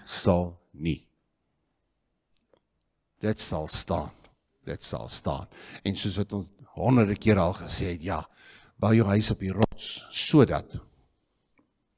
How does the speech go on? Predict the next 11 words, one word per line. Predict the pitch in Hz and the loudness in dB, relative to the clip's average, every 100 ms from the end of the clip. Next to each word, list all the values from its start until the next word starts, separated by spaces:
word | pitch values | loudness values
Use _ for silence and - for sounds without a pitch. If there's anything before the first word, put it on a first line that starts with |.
| _ _ _ | _ _ _
sodat, | - 123 104 76 - - - _ _ _ _ _ _ | -4 0 2 0 -10 -18 -20 _ _ _ _ _ _
sodat, | - - 117 78 - - - - - _ _ _ _ - | -4 2 2 2 -8 -10 -10 -16 -20 _ _ _ _ -12
wat? | 82 - - - _ _ _ _ _ _ _ _ _ _ _ _ - - - - | -8 -8 -8 -18 _ _ _ _ _ _ _ _ _ _ _ _ -20 -20 -20 -10
Sodat | - 127 107 | 0 2 2
daar | 101 101 | 2 0
nie | 104 | -2
'n | |
storm | 95 101 87 85 | -2 -2 -4 -6
kom | - 80 - | -8 -10 -10
nie. | - _ _ _ _ _ _ _ _ _ _ - | -18 _ _ _ _ _ _ _ _ _ _ -6
Hm? | 185 | -6